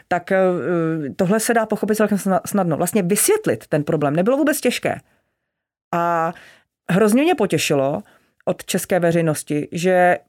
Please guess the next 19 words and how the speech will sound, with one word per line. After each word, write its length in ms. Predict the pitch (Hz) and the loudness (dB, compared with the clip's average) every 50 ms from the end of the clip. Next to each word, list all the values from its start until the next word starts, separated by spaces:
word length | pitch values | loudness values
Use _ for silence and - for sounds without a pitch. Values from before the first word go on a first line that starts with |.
| _ _ | _ _
máme, 880 | - 185 196 196 202 208 220 233 233 208 185 175 170 165 165 170 196 214 - - _ _ _ _ _ _ - | -6 -2 -2 0 0 2 2 2 4 4 4 4 4 4 2 2 0 -2 -6 -14 _ _ _ _ _ _ -14
eh, 680 | - - 67 78 101 131 156 165 180 175 175 165 139 | -14 -14 -14 -14 -14 -10 -2 0 2 2 4 2 0
srdce 300 | 156 - 208 202 - - | -2 -2 -4 -2 0 0
na 100 | 202 180 | 0 0
svých 260 | 170 - - 196 - 180 | 0 0 -2 -2 0 0
místech, 420 | 175 165 - - - 139 139 - - | 0 0 0 -2 -2 -2 -2 -2 -4
že, 500 | 170 156 156 180 170 170 170 170 165 175 170 - - - - _ _ _ - | -6 -2 0 2 4 4 6 4 4 2 0 -6 -16 -20 -20 _ _ _ -2
eh, 180 | 165 160 151 - | -2 0 0 -2
chápeme, 540 | - - - 208 202 - 277 240 185 - 156 | -2 -4 -4 -4 -2 0 2 2 2 2 2
že 180 | 151 170 156 143 | 0 0 0 0
děti 340 | - 160 185 165 - 180 160 | 0 -2 -2 0 0 0 2
za 80 | 170 | 2
nic 200 | 165 165 156 - | 2 0 0 0
nemůžou 480 | 170 160 160 160 160 156 170 165 165 - | 0 0 2 2 2 2 2 2 2 2
a 320 | - 165 156 156 151 151 - - 170 | 0 0 0 0 0 0 -2 -2 -2
děti 260 | 165 175 170 - 185 | -2 -2 -2 0 0
musí 520 | 175 170 151 - - - 165 156 156 151 - | 0 0 0 -2 -2 -2 0 0 -2 -2 -4
být 180 | 160 165 165 165 | -6 -4 -2 0
najedeny 580 | 165 156 151 151 156 151 151 147 143 160 214 | 2 2 2 2 2 2 2 2 0 -2 -4